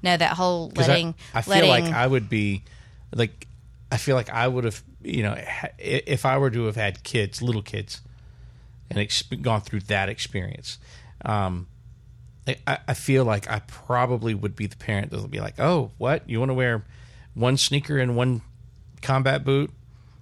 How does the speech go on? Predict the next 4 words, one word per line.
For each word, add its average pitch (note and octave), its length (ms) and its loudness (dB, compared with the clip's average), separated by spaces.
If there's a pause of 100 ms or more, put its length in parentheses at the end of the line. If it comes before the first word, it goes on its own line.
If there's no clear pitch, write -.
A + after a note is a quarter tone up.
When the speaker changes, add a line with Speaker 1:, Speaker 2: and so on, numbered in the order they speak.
(200)
Speaker 2:
and, A#2+ 340 0
uh, A#2 260 -2 (920)
you A2+ 120 -2
know, F#2+ 280 -2